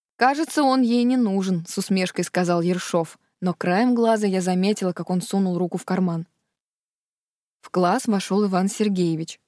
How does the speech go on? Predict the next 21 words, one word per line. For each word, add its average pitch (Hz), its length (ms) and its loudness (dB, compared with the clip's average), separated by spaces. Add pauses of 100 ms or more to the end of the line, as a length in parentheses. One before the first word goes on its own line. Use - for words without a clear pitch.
увидел 202 440 2
нас 202 300 0 (500)
и 214 120 2
неодобрительно 190 760 2
покачал 180 440 -2
головой. 170 560 -2 (680)
"Почему 247 380 0
вы 226 140 2
здесь? 180 380 -4 (260)
Покиньте, 294 380 -2
пожалуйста, 165 460 -2
класс". - 380 -4 (1080)
"Покинем, 240 600 2
только 240 280 2
пусть - 260 0
сначала 240 380 2
Ершов 202 480 0
отдаст 202 440 0
телефон", — 202 540 0
потребовала 175 540 -2
Ксюша. 165 460 -8